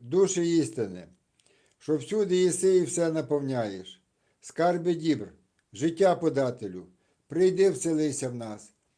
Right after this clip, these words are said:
очисти нас від усякої скверни,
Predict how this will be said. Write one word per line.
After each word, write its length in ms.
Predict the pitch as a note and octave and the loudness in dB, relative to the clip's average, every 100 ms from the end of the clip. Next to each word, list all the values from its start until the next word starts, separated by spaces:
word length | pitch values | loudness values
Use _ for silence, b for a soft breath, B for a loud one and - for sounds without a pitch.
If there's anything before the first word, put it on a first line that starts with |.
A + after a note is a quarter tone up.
| _ - | _ -8
очисти 560 | C#3+ D3+ F3+ G3 F#3+ E3 | -6 -2 0 0 0 -4
нас 280 | E3 D3 | -2 -4
від 160 | C#3+ C#3 | -4 -6
усякої 540 | C3 C#3+ C3 B2+ A#2+ | -6 -4 -6 -6 -10
скверни, 580 | G#2+ - A2 G2+ F#2+ F#2+ | -10 -10 -8 -8 -10 -18